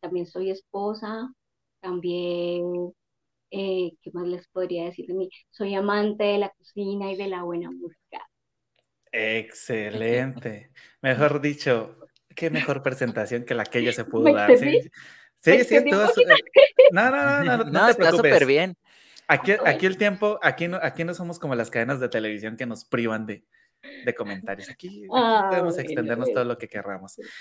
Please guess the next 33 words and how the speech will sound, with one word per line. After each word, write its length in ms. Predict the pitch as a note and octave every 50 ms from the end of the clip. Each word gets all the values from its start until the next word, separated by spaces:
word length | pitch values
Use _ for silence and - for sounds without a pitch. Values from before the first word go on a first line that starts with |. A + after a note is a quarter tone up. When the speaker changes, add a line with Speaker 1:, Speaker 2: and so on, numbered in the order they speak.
| - - - - - - B3+ A#3
Speaker 3:
Oye, 400 | - F#3 F#3+ F#3 G#3 G#3 G3+ G3+
Amy, 260 | G3+ G3+ G3+ G3 - -
antes 560 | - C#3 D3+ E3 D#3+ - F3+ F3 F3 - _ _ -
de 160 | - C#3 C3+
continuar 720 | - C3 B2 A#2 - A#2+ A#2 B2 C3+ C#3 D3 D#3 E3 - _ _ _ _ _ _
y 100 | - A#2+
antes 260 | B2 B2+ B2 D3 C#3 C3
de 100 | C#3 B2+
que 120 | C3 B2
se 100 | A2+ A#2
nos 200 | G#2 G#2 G2+ -
olvide, 340 | G#2+ G#2 A2+ A#2+ A2+ C3 C3+
porque 460 | - - A#2 A2 - - G2+ F#2 - - -
parece 360 | - A2+ G2+ A2 G#2+ - B2
que 120 | - A#2+ A2
no, 240 | G#2 G2+ G2+ G2+ -
pero 240 | B2 A#2 A2+ G#2 -
pasa 300 | G2+ G2+ G#2 - A2+ A#2
y 60 | A2
no 100 | G#2 G2+
es 80 | G2+
porque 260 | - - A2+ - - G2+
seamos 260 | G2+ F#2 F#2+ G2 G2
malas 260 | F#2+ F2 F2+ G2+ -
personas, 560 | - - - F#2 - G2 F#2+ G2+ A2+ D3+ - _ _ _ _ _
Speaker 2:
Sí, 180 | - - A2
es 60 | A#2
Speaker 3:
este, 140 | A#2 - A#2
Speaker 2:
cierto. 140 | G#2 A2+ -
Speaker 3:
simplemente 400 | B2 B2 B2 A#2 A2 G#2 A2+ A2+
somos 280 | A2+ A2 G2 G2 F#2 G#2+
muy 100 | F2+ F2
distraídos. 680 | F2 F2+ - - D#2+ F2+ G2+ A2 A2+ B2 C3 -